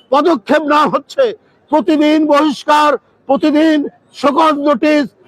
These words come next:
কারো পদ স্থগিত করা হচ্ছে, কই এগুলো তো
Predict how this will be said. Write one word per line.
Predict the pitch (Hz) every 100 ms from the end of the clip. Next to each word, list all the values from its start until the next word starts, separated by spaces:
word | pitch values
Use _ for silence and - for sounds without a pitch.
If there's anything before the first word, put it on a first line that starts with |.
| -
কারো | 262 294 240
পদ | 302 311 285
স্থগিত | - 285 302 262
করা | 294 254
হচ্ছে, | 254 - 285 285 - _ -
কই | 370 381 311 - _ 294
এগুলো | 320 339
তো | 320